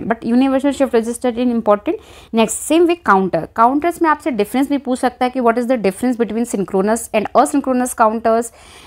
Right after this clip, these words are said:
and कोई भी काउंटर डिज़ाइन करने को बोल सकते हैं। तो प्लीज आप जो प्रैक्टिस करेंगे आप किसी एक की करें, दो की करें, but ऐसे करें कि ज़रूरी नहीं है कि वही क्वेश्चन आए,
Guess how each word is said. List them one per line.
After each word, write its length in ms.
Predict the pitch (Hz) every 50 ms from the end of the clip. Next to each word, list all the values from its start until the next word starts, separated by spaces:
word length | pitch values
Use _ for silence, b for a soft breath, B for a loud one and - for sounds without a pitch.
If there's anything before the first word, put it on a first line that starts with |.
| B -
and 100 | 254 277 - - _
कोई 240 | - 294 320 415
भी 220 | 415 330 277 294 339
काउंटर 420 | 330 - 226 214 214 220 - 254
डिज़ाइन 360 | 226 208 214 190 208 196 214
करने 300 | 233 - 208 185 202 202
को 240 | 190 - - 269 269 - - - - _ -
बोल 160 | 196 202 185
सकते 320 | - - 170 - - 170
हैं। 180 | 170 180 190 190
तो 120 | - -
प्लीज 440 | 226 - - 247 285 320 392 415 - B B B B B B B _ -
आप 220 | 208 240 269 - -
जो 80 | - 240
प्रैक्टिस 440 | - - 175 - - - 302 302 -
करेंगे 460 | - 262 247 269 262 262 262 302 381 - -
आप 200 | 226 240 233 -
किसी 300 | - 277 - - 320 - -
एक 220 | - 262 285 - _ -
की 100 | 294 285
करें, 340 | - 254 247 247 269 262
दो 140 | 208 220 233 226
की 160 | - 262 247
करें, 260 | - 240 233 254 294
but 180 | 277 262 277 - _
ऐसे 320 | 220 214 214 - - 370 359
करें 300 | - 254 214 208 208 -
कि 120 | - 285
ज़रूरी 400 | 214 208 220 226 254 302 339 359
नहीं 320 | 330 277 240 233 269 277
है 100 | 254 285
कि 160 | 277 285 302 269
वही 260 | 220 220 226 277 294
क्वेश्चन 460 | 294 - 220 220 - - 226 208 190
आए, 160 | 170 160 165